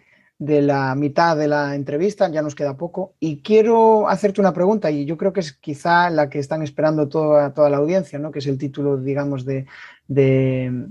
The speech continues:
del live, que es, eh, ¿cómo YouTube nos puede potenciar nuestra marca personal?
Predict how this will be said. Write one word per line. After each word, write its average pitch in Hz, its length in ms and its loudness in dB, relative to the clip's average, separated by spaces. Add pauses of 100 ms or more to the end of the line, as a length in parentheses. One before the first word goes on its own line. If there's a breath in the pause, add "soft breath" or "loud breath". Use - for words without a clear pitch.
del 151 280 2
live, 170 240 4
que 165 120 0
es, 160 120 -6 (800 soft breath)
eh, 147 260 -4 (140)
¿cómo 208 600 4
YouTube 190 520 2 (720)
nos 156 480 -8 (320)
puede 175 320 0
potenciar 165 640 -4
nuestra 147 260 -6
marca 139 300 -4
personal? 110 500 -10